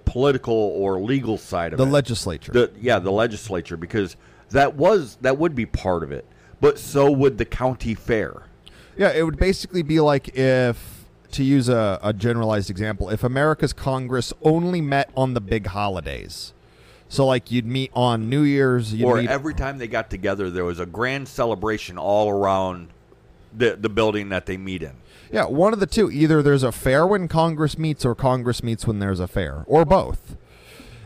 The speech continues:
Speaker 2: And that would be kind of how it would work. And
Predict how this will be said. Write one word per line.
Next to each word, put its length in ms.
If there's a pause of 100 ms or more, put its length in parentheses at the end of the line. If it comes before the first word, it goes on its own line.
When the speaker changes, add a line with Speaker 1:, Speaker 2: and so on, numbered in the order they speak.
(160)
Speaker 2:
And 180
that 160
would 160
be 100
kind 320
of 100
how 240
it 80
would 400
work. 580 (1700)
And 380